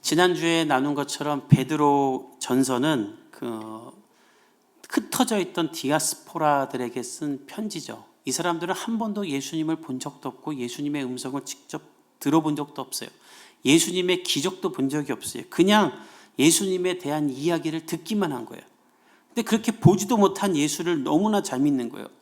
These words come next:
어느 정도인가, 예수 믿는 것으로 핍박을 당하고 그 사회 조직 공동체에서 외면을 당하는데도 이 신앙을 지켜요.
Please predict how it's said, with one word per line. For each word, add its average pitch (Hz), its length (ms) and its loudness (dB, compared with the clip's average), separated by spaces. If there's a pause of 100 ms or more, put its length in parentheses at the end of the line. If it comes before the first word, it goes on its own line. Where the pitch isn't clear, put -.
(100)
어느 175 260 4
정도인가, 156 680 0 (340)
예수 175 320 4
믿는 170 340 4
것으로 160 420 -4
핍박을 196 520 -2
당하고 165 600 -2 (260)
그 170 140 0
사회 208 400 0
조직 156 380 -6
공동체에서 160 840 -2
외면을 180 520 0
당하는데도 165 680 -2 (280)
이 233 120 -2
신앙을 247 440 -2
지켜요. - 420 -12